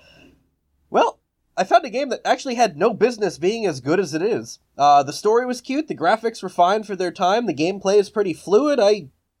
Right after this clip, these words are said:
actually, like, really enjoyed it. I had a blast playing it. Um, so as far as the achievements go, some were pretty easy to get, some, you know, a lot of story ones, a lot of random things you do.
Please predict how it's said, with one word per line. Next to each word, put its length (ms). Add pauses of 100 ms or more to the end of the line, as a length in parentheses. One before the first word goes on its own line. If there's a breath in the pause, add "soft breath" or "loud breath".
(220)
actually, 400 (160)
like, 220
really 240
enjoyed 340
it. 80
I 40
had 100
a 40
blast 380
playing 260
it. 180 (360)
Um, 460 (640)
so 160
as 100
far 200
as 100
the 100
achievements 760
go, 300 (280)
some 280
were 120
pretty 260
easy 360
to 60
get, 420
some, 360
you 120
know, 100
a 20
lot 200
of 40
story 320
ones, 360
a 40
lot 200
of 60
random 300
things 300
you 60
do. 320